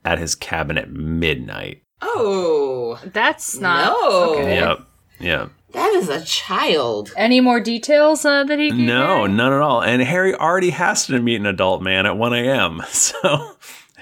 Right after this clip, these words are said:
Speaker 1: it's like his, his, his calendar is very full. Um,
Speaker 2: Ugh.
Speaker 1: so he's like, "Oh, I'll have
Speaker 3: He's
Speaker 1: to
Speaker 3: like
Speaker 1: go quick 'cause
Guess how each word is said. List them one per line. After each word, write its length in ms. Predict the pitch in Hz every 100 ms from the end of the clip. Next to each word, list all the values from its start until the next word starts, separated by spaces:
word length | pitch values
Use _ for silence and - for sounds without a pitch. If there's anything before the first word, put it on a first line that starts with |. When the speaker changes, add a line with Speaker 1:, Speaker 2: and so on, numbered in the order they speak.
| -
Speaker 1:
it's 160 | 131 -
like 140 | -
his, 500 | - 147 123 110 -
his, 320 | - 139 120 113 104 - _ _ _ -
his 220 | 135 127 143 -
calendar 440 | - 139 151 110
is 100 | 104
very 300 | 90 117 139
full. 480 | 143 - 131 90 80 _ - - - - - - -
Um, 460 | 104 101 98 90 -
Speaker 2:
Ugh. 380 | - 135 165 101 - - - -
Speaker 1:
so 100 | 107
he's 80 | 98
like, 160 | 104
"Oh, 40 | 104
I'll 400 | 131 131 127 139
have 80 | 131
Speaker 3:
He's 60 |
Speaker 1:
to 40 | 135
Speaker 3:
like 80 | 123
Speaker 1:
go 180 | 139 143
quick 400 | - 151 123 -
'cause 520 | 131 110 107 - -